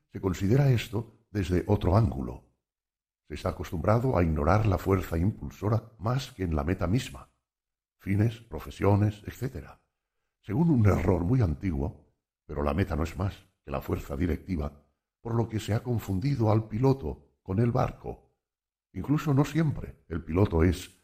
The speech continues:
la fuerza directiva. ¿No son la meta y el fin, a menudo, una embellecedora excusa, una ceguera suplementaria de la vanidad, que no quiere saber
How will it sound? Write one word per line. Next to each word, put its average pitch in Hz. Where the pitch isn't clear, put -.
la 76
fuerza 85
directiva. 78
¿No 110
son 139
la 107
meta 117
y 107
el 98
fin, 117
a -
menudo, 87
una 107
embellecedora 95
excusa, -
una 92
ceguera 87
suplementaria 78
de 76
la 71
vanidad, 71
que 101
no 147
quiere 131
saber 101